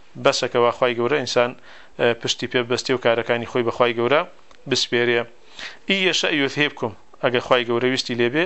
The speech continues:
ئێوە لە ناو ئەبا ئەتان برێنێ، أيها الناس، ئەی خەڵکی، ويأتي بآخرين، و کەسانێکی تر، ئە، ئەهێنێت کە عیبادەتی خوای گەورە بکەن و تەقوای خوای گەورە بکەن. وكان الله على ذلك قديرا، خوای گەورە توانا و دەسەڵاتی بەسەر ئەم شتەیە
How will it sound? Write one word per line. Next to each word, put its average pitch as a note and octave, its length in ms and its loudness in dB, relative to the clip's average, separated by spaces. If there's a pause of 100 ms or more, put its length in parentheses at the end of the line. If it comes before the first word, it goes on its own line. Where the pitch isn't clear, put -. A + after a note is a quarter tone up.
ئێوە D#3+ 240 2
لە D3+ 140 2
ناو D3 160 4
ئەبا C3 240 2
ئەتان B2 300 -2
برێنێ، C3 320 0 (420)
أيها D#3+ 260 2
الناس، C3+ 340 0
ئەی D#3 140 0
خەڵکی، A#2 380 -2 (380)
ويأتي C3+ 380 2
بآخرين، B2+ 680 0
و C3 300 0
کەسانێکی B2 580 -2
تر، D#3+ 140 2 (640)
ئە، B2 100 4 (200)
ئەهێنێت C#3 520 0 (100)
کە C#3 140 2 (160)
عیبادەتی B2+ 460 0
خوای A#2+ 240 0
گەورە A#2+ 240 2
بکەن C#3+ 200 0
و D#3 60 0
تەقوای B2 400 0
خوای A#2 180 0
گەورە A#2 260 0
بکەن. A#2+ 200 -4 (100)
وكان B2 300 0
الله A#2+ 280 2
على A#2 220 0
ذلك C#3 360 -2
قديرا، B2 500 0 (400)
خوای B2 280 2
گەورە A#2+ 200 0
توانا A#2+ 300 0
و A#2 40 -2
دەسەڵاتی A#2 540 0
بەسەر C#3 260 0 (760)
ئەم D#3 140 4
شتەیە C3 360 0